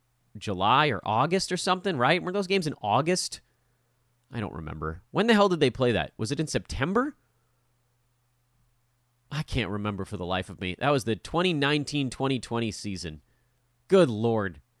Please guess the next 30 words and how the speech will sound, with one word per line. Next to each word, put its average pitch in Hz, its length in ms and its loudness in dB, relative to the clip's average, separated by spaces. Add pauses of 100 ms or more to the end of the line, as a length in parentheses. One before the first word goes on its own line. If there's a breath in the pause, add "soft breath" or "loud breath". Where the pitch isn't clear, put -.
(460)
Feels 175 160 2
like 170 120 4
a 143 60 0
bazillion 131 720 4
years 127 300 2
ago. 87 380 -4 (180)
Uh, 135 720 6
when 208 160 0
did 285 80 2
it 202 120 0
start 156 380 2
back 113 260 4
up? 87 240 2 (200)
It - 40 -18
started 220 380 0
back 170 300 4
up. 156 260 6 (1120)
Man, 127 220 -10
I 104 40 -6
really 123 260 -2
don't 110 160 -2
remember. 92 480 -4 (480)
Maybe 226 180 6
it's - 140 4
good 208 180 4
that 117 140 2
I 95 80 0
don't 92 160 -4
remember. 78 500 -8
<laughs> - 60 -10